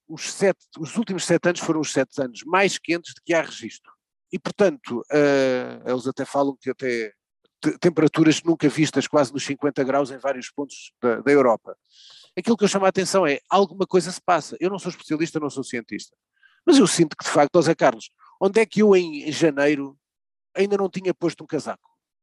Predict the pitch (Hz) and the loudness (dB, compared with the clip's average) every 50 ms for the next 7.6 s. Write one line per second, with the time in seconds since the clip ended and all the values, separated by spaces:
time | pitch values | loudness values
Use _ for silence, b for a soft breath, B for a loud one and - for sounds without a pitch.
0 | _ _ - 294 349 349 302 320 285 - - - 262 269 262 - 233 196 220 226 | _ _ -2 -2 -2 0 -2 -4 -6 -6 -6 -6 -6 -6 -4 -4 -2 -2 -2 -2
1 | - _ - 185 175 - 180 - 185 185 196 190 - - 175 170 160 - 170 160 | -4 _ -6 -8 -8 -6 -8 -10 -8 -8 -10 -6 -4 -2 -2 0 0 0 -2 -2
2 | 139 165 175 147 160 165 - - - - 151 160 156 - - 156 147 160 156 - | -2 -2 -4 -4 -4 -6 -10 -12 -8 -2 0 0 0 2 0 -2 -2 -4 -8 -8
3 | 147 147 151 151 _ _ - 170 170 156 135 _ B B B B B 220 - - | -6 -6 -6 -8 _ _ -14 -10 -10 -10 -10 _ B B B B B -6 -2 0
4 | 254 233 - 233 - - - 220 226 196 202 208 233 226 165 _ _ _ _ _ | 0 2 2 2 2 2 0 -2 -2 -2 -6 -8 -12 -12 -12 _ _ _ _ _
5 | _ 240 240 - 269 254 220 202 247 247 165 156 180 165 139 147 175 175 160 127 | _ -4 -2 -2 -2 -2 0 2 2 2 4 4 2 2 2 2 0 0 -2 -6
6 | 190 _ _ _ _ _ _ _ _ _ _ _ - 196 - 226 240 269 - - | -10 _ _ _ _ _ _ _ _ _ _ _ -2 0 0 0 0 -2 -4 -10
7 | - 196 175 - - - 135 156 170 151 120 _ | -10 -10 -10 -12 -10 -6 -6 -6 -6 -8 _ _